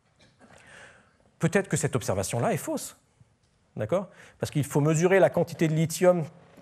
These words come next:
primordiale, et ça, c'est quelque chose qui est très, très difficile. Ça demande de ch-, de trouver les étoiles les plus, les plus vieilles de l'univers, mais peut-être que ici, c'est faux. Peut-être que c-, là, c'est la mesure elle-même qui est fausse. D'accord ? Mais aujourd'hui, on ne sait pas.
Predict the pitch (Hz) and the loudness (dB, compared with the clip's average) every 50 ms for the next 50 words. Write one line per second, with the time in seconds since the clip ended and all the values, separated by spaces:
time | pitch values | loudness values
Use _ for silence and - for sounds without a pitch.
0 | - - - - 196 180 165 160 143 147 143 180 220 269 302 294 - - - - | -20 -16 -4 0 2 4 6 6 4 4 4 4 2 2 0 -2 -4 -12 -20 -20
1 | - _ - 135 120 - 233 226 208 180 - 156 139 160 151 - 170 151 - - | -20 _ -6 -4 0 0 0 0 0 0 0 0 0 0 -2 -2 -2 -4 -4 -2
2 | - 127 123 - - 139 - - 120 117 120 - - 113 - - 220 269 208 - | -2 -2 -2 -2 -4 -4 -2 -4 -4 -4 -4 -6 -6 -8 -6 -6 -6 -6 -6 -10
3 | - - - - - - - - - 139 127 147 156 170 175 160 147 135 - - | -16 -20 -20 -20 -20 -20 -8 -2 -2 0 2 2 2 2 2 4 2 0 -2 -4
4 | 226 156 135 113 - - 196 180 190 196 170 147 131 135 160 156 - - 196 190 | -4 -4 -4 -4 -2 -4 0 2 2 2 2 2 2 2 0 -2 2 4 4 4
5 | 185 175 160 151 139 - - 156 147 143 143 139 135 131 127 131 - 147 143 131 | 4 4 0 -2 -4 -2 -2 -2 0 0 0 0 0 -2 -4 -4 -4 -4 -2 0
6 | 127 147 180 190 196 180 156 151 139 139 135 127 123 117 143 175 233 277 240 - | 2 4 4 4 4 4 2 0 0 0 2 2 2 2 2 0 0 -2 -6 -12
7 | - - - - - _ 147 147 170 240 247 160 185 180 - - 185 - - - | -20 -20 -20 -20 -10 _ 2 4 4 4 4 2 0 0 2 0 0 -2 -2 -2
8 | 160 156 - 156 - - 143 135 - - - 202 247 - - - - - 233 - | -2 -2 -2 -4 -6 -6 -6 -4 -6 -6 -6 -8 -10 -10 -12 -16 -10 -8 -8 -4
9 | - 202 185 - - 170 180 175 - 127 - - - - 123 139 185 247 233 - | -4 -4 -6 -2 -4 -4 -4 -4 -6 -8 -8 -8 -12 -4 0 0 0 2 0 -4
10 | - - 151 139 131 143 165 180 196 240 262 208 165 156 156 151 147 147 143 147 | -2 -4 0 2 2 2 2 -2 -2 -2 -4 -2 -2 0 2 2 0 0 -2 -6
11 | - - 131 123 - - 117 120 - - - - _ _ - 120 110 - 139 165 | -8 -8 -8 -8 -8 -12 -16 -18 -18 -20 -20 -20 _ _ -10 -10 -8 -6 -8 -10
12 | - - - - - - _ - 139 147 156 135 160 143 135 175 233 - - 147 | -10 -16 -20 -20 -20 -20 _ 0 2 4 4 4 4 2 2 0 -2 0 0 0
13 | 147 139 - - 139 - - - - - _ | 0 0 -2 -4 -4 -4 -4 -6 -8 -14 _